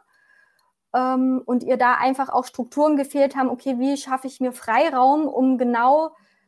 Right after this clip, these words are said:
mit aus der Flugperspektive auf, auf meine Selbstständigkeit beziehungsweise auf mein Unternehmen zu gucken,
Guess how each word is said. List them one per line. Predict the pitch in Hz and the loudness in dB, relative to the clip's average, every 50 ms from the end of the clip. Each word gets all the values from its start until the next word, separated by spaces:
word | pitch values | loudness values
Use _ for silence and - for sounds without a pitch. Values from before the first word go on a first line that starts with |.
| _ _ _ _ _ _ _ _ _ _ _ _ _ _ _ _ _ | _ _ _ _ _ _ _ _ _ _ _ _ _ _ _ _ _
mit | - 262 262 262 - - | -4 -4 -4 -4 -4 -2
aus | 240 262 262 | -2 0 0
der | 269 247 | -2 -4
Flugperspektive | 247 - 302 320 320 - 285 277 269 - - 269 277 - - 285 254 262 254 - - - _ _ _ - | -2 -4 -6 -6 -4 -4 -4 -4 -4 -4 -6 -8 -6 -4 -4 -2 0 0 0 0 -2 -8 _ _ _ -2
auf, | 247 262 262 262 | 0 0 0 -2
auf | - - 247 - | -6 -8 -4 0
meine | 262 247 262 262 240 | 0 2 2 2 2
Selbstständigkeit | 233 233 262 - - - 294 262 262 262 254 - - 254 233 233 240 233 - - 226 | 4 2 2 2 0 -2 -2 0 0 -2 -4 -8 -6 -4 -2 -2 -4 -6 -10 -12 -12
beziehungsweise | 226 247 226 - 254 254 247 233 233 233 233 | -10 -10 -8 -6 -4 -4 -4 -4 -4 -4 -6
auf | 233 - | -8 -8
mein | 240 226 - | -8 -8 -8
Unternehmen | 233 233 240 240 233 240 247 233 226 | -8 -10 -10 -8 -6 -6 -6 -6 -6
zu | 226 - - | -8 -12 -14
gucken, | - - 294 294 294 247 254 294 370 392 | -6 -4 -4 -4 -2 -2 -2 -2 -2 -6